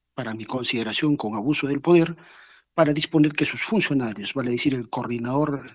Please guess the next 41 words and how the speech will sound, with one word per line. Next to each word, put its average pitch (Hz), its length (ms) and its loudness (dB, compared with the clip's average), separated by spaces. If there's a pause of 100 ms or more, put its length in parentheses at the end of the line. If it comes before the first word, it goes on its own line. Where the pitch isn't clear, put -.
(120)
de 127 160 -6
obra, 123 480 2 (420)
el 110 140 -14
profesor - 580 -4
Rejas, 127 360 -6
si - 80 -2
no 120 100 -4
recuerdo 135 300 -4
bien 139 120 0
su 151 100 -2
apellido, 151 440 4 (760)
y, 139 600 -4 (400)
y 160 180 2
el 170 80 10
otro 160 380 6
funcionario 165 400 4
que 156 100 2
también 127 220 2
ha - 20 0
sido 156 160 4
sentenciado 165 400 2
a 135 40 2
efecto 160 280 -2
de 123 140 -2
que 147 80 2
ellos 151 180 4
den 156 160 2
la 151 100 0
conformidad 123 840 -2
de 120 100 -4
recepción - 640 -4 (120)
de 131 100 -4
estos - 240 -6
parantes 127 500 -6
metálicos 113 560 -4
tipo 123 280 -4
dado, 127 380 -2
que 151 100 0
eran 139 160 -2
para 113 180 -2
niños 147 540 6